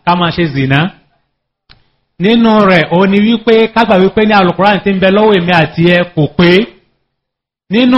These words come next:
rẹ̀ ni ká gbà wípé ní Ìmáàmù Ali radiyallahu ta'ala anhu, òun lọ́lọ́run ti ránṣẹ́ sí láti pilẹ̀,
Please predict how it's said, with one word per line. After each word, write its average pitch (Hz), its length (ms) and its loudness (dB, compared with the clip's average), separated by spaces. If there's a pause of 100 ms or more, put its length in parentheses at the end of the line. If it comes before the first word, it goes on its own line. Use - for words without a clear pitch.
rẹ̀ 196 200 2
ni 220 100 -2
ká 254 120 0
gbà 233 160 2
wípé 220 340 0
ní 240 180 0
Ìmáàmù 220 360 0
Ali 208 340 0
radiyallahu 196 520 0
ta'ala 190 380 0
anhu, 202 340 -2
òun 175 200 -4
lọ́lọ́run 202 340 -2
ti 185 80 -4
ránṣẹ́ 190 460 -6
sí 208 100 -10
láti 220 260 -4
pilẹ̀, 147 380 -2